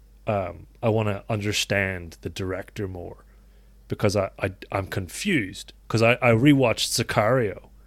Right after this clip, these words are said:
I wa-, and I, I was sort of drunk and I was messaging you at this point. I rewatched Sicario,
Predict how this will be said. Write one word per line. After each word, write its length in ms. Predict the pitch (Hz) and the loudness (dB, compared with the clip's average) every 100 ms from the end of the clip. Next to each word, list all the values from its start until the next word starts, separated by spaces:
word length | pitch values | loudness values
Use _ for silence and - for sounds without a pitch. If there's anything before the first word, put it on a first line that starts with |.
| - - | -20 -8
I 60 | 107 | 0
wa-, 180 | 113 120 | 2 2
and 120 | 123 104 | 0 0
I, 80 | 104 | 0
I 100 | 117 | 0
was 160 | 95 - - | 0 -4 -18
sort 180 | - 117 | -6 -6
of 100 | 85 | -4
drunk 340 | - 92 110 | -4 -2 -4
and 100 | 113 | -6
I 40 | 90 | -8
was 100 | 82 | -6
messaging 400 | 101 101 - 92 | -6 -6 -8 -12
you 100 | 85 | -12
at 120 | - | -16
this 180 | - - | -14 -14
point. 240 | - 92 - - - - - - | -12 -12 -14 -20 -20 -20 -20 -12
I 80 | 104 | -4
rewatched 540 | 98 127 135 101 87 - - - | 2 4 6 4 0 -10 -16 -8
Sicario, 640 | - 101 123 165 143 90 | -6 2 4 6 4 0